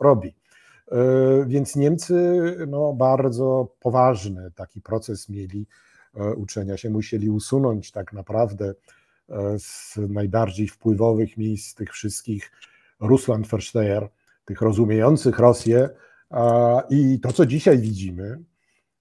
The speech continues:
e, to, że, mm, Niemcy zdecydowali się wydać sto miliardów euro na modernizację wojska. A ja kiedyś, e, przygotowywałem, przygotowywałem do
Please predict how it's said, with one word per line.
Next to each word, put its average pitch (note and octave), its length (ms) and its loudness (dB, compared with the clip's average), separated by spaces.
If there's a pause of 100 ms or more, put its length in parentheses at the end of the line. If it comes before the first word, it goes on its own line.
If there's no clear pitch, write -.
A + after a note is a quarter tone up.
(180)
e, G#2 140 -4
to, G#2 220 -8
że, G#2+ 200 -2 (680)
mm, A2 400 -4
Niemcy A#2+ 360 0
zdecydowali A2+ 600 0
się A#2+ 160 2
wydać G#2+ 520 -2
sto C#3 160 2
miliardów A#2+ 600 2
euro A#2 400 2
na G#2+ 340 -4 (340)
modernizację A2+ 680 0
wojska. G#2+ 540 -2 (440)
A A2+ 320 2
ja A2+ 120 2
kiedyś, - 760 -4 (960)
e, G#2+ 40 -8
przygotowywałem, A2 800 -2
przygotowywałem A2 840 -6
do G#2 180 -8